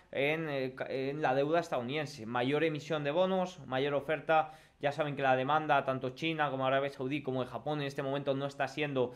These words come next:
tan interesante. Tenemos algún precedente de subastas bastante, bastante malas, especialmente a veinte años, eh, con unos, eh, co-, con unos inversores extranjeros en mínimos. Por tanto, eso hay que tener en cuenta que también puede afectar, que quizás,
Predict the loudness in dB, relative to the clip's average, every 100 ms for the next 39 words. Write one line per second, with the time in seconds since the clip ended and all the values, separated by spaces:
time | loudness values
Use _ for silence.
0 | -10 0 2 4 2 -2 -4 0 0 0
1 | -2 -2 -4 -4 -4 -4 -4 -2 -2 -4
2 | -4 -10 -8 0 0 0 0 0 0 0
3 | 0 -2 2 4 4 4 0 0 -4 -2
4 | -2 0 0 -4 -6 -2 0 2 0 -4
5 | -10 -6 -4 -4 -4 0 -2 -2 -16 -8
6 | 0 2 2 2 4 4 2 0 0 -2
7 | -4 -2 -2 -2 -4 -2 -2 0 0 0
8 | -8 -20 -8 0 2 4 4 2 0 -4
9 | -8 -6 -4 -4 -4 -2 -2 0 -2 0
10 | -2 -2 -2 -2 -2 -4 -2 -2 -4 -6
11 | -20 -6 0 2 2 4 0 2 0 0
12 | -2 0 -2 -2 -2 0 0 0 -2 0
13 | 0 -2 -2 -2 -2 0 2 0 0 2
14 | 2 0 -8 -6 2 2 2